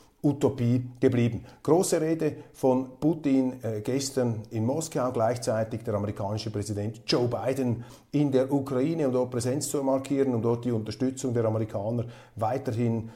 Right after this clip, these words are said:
dem, äh, der Regierung in Kiew zu signalisieren.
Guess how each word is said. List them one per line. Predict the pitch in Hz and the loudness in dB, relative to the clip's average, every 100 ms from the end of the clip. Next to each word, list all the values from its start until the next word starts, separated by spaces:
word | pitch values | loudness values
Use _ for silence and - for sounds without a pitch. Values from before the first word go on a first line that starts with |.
| - - | -14 -2
dem, | 117 113 107 | 0 2 2
äh, | 104 101 101 107 | 2 2 0 0
der | 110 | 0
Regierung | 104 104 117 127 120 113 104 - _ | 0 0 2 4 4 2 -4 -10 _
in | 123 110 | -2 -2
Kiew | 107 120 107 104 | 0 2 2 0
zu | - 131 131 | 0 0 0
signalisieren. | - - 135 127 110 110 104 156 196 185 | -4 -2 0 2 0 2 0 0 0 0